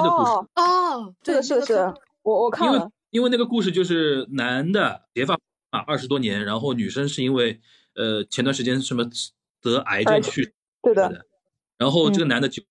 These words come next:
Speaker 1: 之后就再婚了，然后马上又怀孕了，然后导致这个故事现在，我前两天看抖音有人在传，不知道真的假的，就是说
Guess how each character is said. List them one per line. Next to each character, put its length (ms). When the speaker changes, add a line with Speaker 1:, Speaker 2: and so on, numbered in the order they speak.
Speaker 1:
之 80
后 100
就 120
再 200
婚 220
了， 80
然 160
后 80
马 160
上 100
又 80
怀 220
孕 180
了， 140
然 120
后 40
导 200
致 240
这 100
个 80
故 160
事 80
现 180
在， 300
我 180
前 140
两 120
天 140
看 240
抖 160
音 80
有 160
人 160
在 180
传， 320
不 80
知 60
道 60
真 160
的 80
假 200
的， 80
就 140
是 100
说 200